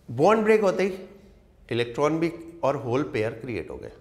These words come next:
बॉन्ड ब्रेक होने का मतलब creation of electron and hole pair, यानी सिर्फ एक charge carrier नहीं generate हुआ, साथ दो charge carrier एक साथ generate हो गए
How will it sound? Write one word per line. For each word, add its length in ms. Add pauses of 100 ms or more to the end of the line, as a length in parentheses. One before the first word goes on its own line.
(1600)
बॉन्ड 240
ब्रेक 160
होने 200
का 120
मतलब 560
creation 420
of 240
electron 520
and 220
hole 320
pair, 180 (440)
यानी 120
सिर्फ 260
एक 200
charge 240
carrier 300
नहीं 120
generate 280
हुआ, 100
साथ 400
दो 160
charge 320
carrier 240
एक 100
साथ 120
generate 320
हो 80
गए 120